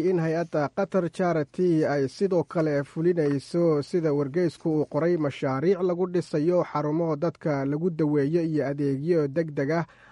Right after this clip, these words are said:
oo dadka loo fidiyo, gaar ahaana dadka baahiyaha gaarka qaba ee ku nool goobaha aanay ka jirin adeegyada dhinaca caafimaadka ama aan awoodinba. Wargeysku waxa uu leeyahay adeegyadan caafimaad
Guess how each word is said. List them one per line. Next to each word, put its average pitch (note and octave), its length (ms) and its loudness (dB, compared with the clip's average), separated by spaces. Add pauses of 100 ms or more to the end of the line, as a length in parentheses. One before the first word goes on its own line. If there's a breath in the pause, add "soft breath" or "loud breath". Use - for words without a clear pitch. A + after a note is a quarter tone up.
(120)
oo D#3 180 0
dadka F3+ 340 0
loo F#3+ 200 2
fidiyo, D#3+ 640 0
gaar D3 280 -2
ahaana D#3 500 0
dadka D3 520 -2
baahiyaha D3 540 0
gaarka D3 420 -4
qaba D3 400 0
ee C3 40 -2
ku F3+ 180 -2
nool D#3+ 280 2
goobaha D3 560 0
aanay C#3+ 400 -2
ka G#3 160 2
jirin F3+ 420 0 (800 loud breath)
adeegyada E3+ 640 2
dhinaca D#3 400 -2
caafimaadka D3 720 -2
ama F3 280 -2
aan F#3+ 220 -2
awoodinba. D3+ 720 0 (460)
Wargeysku C#3+ 720 0
waxa D#3+ 240 0
uu D#3 120 0
leeyahay E3 580 2
adeegyadan D3+ 540 -2
caafimaad E3 600 -2